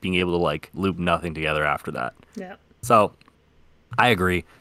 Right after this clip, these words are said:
Speaker 1: The one I'm struggling to relate right now is slots. Like, what deck is slots?
Speaker 2: Well, that's just
Speaker 1: 'Cause
Speaker 2: pure
Speaker 1: slots is
Speaker 2: casino.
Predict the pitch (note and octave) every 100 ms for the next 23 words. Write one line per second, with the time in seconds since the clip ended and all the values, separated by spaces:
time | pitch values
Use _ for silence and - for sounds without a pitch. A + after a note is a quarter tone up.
0 | - A#2+ E3+ F#3+ - B2+ C3+ B2+ F#2+ F2+
1 | F#2+ A#2+ B2 F2+ - F2+ D#2+ - - F#2+
2 | F#2 - F#2 F#2+ D3 - F#2+ - E2+ -
3 | - D#2 D2 - - G#3 G3+ G#3+ C#4 -
4 | - G#3+ G#3+ C#3 F#3+ A#3 F3+ B2